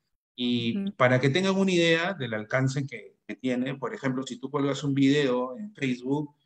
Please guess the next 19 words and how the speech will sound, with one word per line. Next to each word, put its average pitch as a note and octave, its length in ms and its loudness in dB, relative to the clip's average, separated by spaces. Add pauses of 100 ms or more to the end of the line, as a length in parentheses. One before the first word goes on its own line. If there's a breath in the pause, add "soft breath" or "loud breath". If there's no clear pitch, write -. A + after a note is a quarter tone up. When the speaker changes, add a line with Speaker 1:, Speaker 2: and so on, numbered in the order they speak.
(320)
Speaker 1:
eh, G#2 680 0 (240)
puedes C3+ 320 4
llegar B2+ 380 2
más C3 180 -2
o B2 60 -2
menos C3 340 -2
a, G#2 340 -2 (120)
digamos, A#2 680 0 (460)
a B2+ 200 4
X D#3+ 520 0
cantidad B2 640 2
de, B2+ 320 -2
de, G#2 360 -6
de G#2 100 -2
usuarios, G2 540 -2
¿no? A#2 260 -8 (360 soft breath)
Y G#3+ 380 2
con A2 200 0
pauta. G#2 540 0